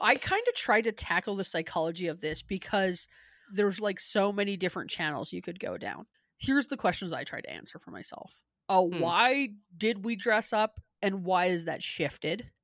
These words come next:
Speaker 2: Right.
Speaker 1: Why do we like to dress up? What part of us wants that?
Speaker 2: Yeah.
Speaker 1: And, uh, uh, kind of where I, and kind of where did we originate from? So you answered that question already for us.
Speaker 2: Okay.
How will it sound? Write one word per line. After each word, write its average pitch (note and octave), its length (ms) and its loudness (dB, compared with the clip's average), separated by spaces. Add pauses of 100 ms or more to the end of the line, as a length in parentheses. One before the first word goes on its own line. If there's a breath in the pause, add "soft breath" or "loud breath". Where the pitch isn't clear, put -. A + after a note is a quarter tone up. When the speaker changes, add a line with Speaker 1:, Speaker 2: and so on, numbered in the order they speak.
(600)
Speaker 2:
Right. D3+ 380 -8 (380)
Speaker 1:
Why G3+ 300 4
do G#3+ 100 -2
we G3+ 140 -2
like E3+ 460 0
to - 100 0
dress D#3 420 -2
up? C#3 360 -6
What F#3+ 400 0
part F3+ 320 2
of E3+ 80 0
us D3+ 240 -4 (160)
wants E3+ 560 -4
that? - 400 -8 (560)
Speaker 2:
Yeah. D3 140 -6 (760)
Speaker 1:
And, G3 460 4
uh, - 220 -4 (280)
uh, - 260 -2
kind A#3+ 240 0
of A3+ 80 0
where G#3+ 240 4
I, F#3 180 2 (180)
and A3+ 200 -6
kind C#4+ 200 6
of A3+ 80 2
where A#3 180 6
did G#3 160 0
we G3+ 160 2
originate F3 500 -2
from? E3 300 -8
So E3+ 220 0
you F#3 260 -2
answered D#3+ 320 -4
that G2+ 140 -12
question - 280 -14
already - 240 -16
for - 280 -16
us. - 160 -16 (480 soft breath)
Speaker 2:
Okay. - 240 -18